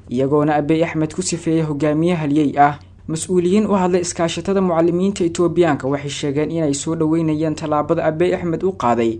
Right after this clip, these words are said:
qowmiyadaha u dhigay badda cas ee muhiimka u ah nolosha in ka badan labaatan milyan oo qof oo Itoobiyaan ah. Madaxa ururka A T N, ninka lagu magacaabo Yohannes Benti, ayaa sheegay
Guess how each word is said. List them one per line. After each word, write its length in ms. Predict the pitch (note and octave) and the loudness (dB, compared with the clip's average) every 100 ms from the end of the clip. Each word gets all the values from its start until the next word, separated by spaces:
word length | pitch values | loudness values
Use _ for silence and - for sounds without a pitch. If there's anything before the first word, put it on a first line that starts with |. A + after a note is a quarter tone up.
| - | -4
qowmiyadaha 680 | C#3+ C#3 C#3 D3 E3 D#3+ D3+ | 0 2 2 2 0 0 0
u 100 | E3+ | 0
dhigay 280 | E3+ D3+ D#3 | 0 0 2
badda 320 | F3+ F3 G2+ | 2 0 0
cas 280 | G#2+ A2 - | -2 -6 -6
ee 100 | C#3+ | -2
muhiimka 560 | C#3 C3+ D#3+ D#3 C#3+ D#3+ | 0 0 -2 -4 -4 0
u 160 | E3+ D#3+ | 2 2
ah 160 | - - | 0 -4
nolosha 440 | F3 F#3 G3+ G3+ | -2 0 2 2
in 180 | F3+ F#3+ | 2 0
ka 160 | F#3+ F3+ | -2 0
badan 280 | F3+ E3+ | 2 2
labaatan 480 | E3+ E3+ E3 E3+ F#3+ | 4 4 2 2 0
milyan 380 | B2+ B2 B2+ D#3 | 0 0 -2 0
oo 140 | D#3 | -2
qof 260 | C#3+ E3 E3 | 0 -2 0
oo 100 | D#3+ | 0
Itoobiyaan 640 | D#3 D3+ C#3 B2 C#3 B2+ B2+ | 0 0 0 2 2 2 2
ah. 260 | D3 C#3+ - - | 0 0 -8 -10
Madaxa 440 | C#3+ E3+ F#3 - F#3 | -2 2 2 0 2
ururka 360 | F#3+ F#3+ F#3 | 2 2 2
A 160 | F#3 F#3 | 2 2
T 240 | F3+ F#3 | 2 2
N, 140 | E3+ A#2+ | 4 2
ninka 280 | C#3 D#3 | 0 0
lagu 220 | C#3+ C#3+ D#3 | 0 0 0
magacaabo 460 | D3 C#3+ C#3 D3 | 2 4 4 4
Yohannes 540 | C#3+ C#3+ C#3 D#3 D#3 D#3 | 2 2 2 -2 -2 0
Benti, 360 | D#3+ E3+ F3+ | 0 0 0
ayaa 300 | E3 F3 C#3 | 2 2 2
sheegay 480 | - B2 A#2 A#2 | 0 -2 0 0